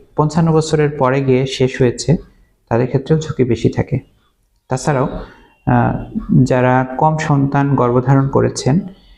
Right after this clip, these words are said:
এবং, আহ, মাতৃদুগ্ধ কম পান করিয়েছেন,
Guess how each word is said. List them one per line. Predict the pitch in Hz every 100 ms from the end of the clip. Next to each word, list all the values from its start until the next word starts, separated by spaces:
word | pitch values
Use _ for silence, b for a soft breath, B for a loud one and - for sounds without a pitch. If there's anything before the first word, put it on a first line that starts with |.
| B B
এবং, | 123 123 127 131 -
আহ, | 135 123 120 120 120 -
মাতৃদুগ্ধ | 127 127 - 143 143 139 147
কম | - 139 147
পান | 139 127
করিয়েছেন, | 123 113 117 113 170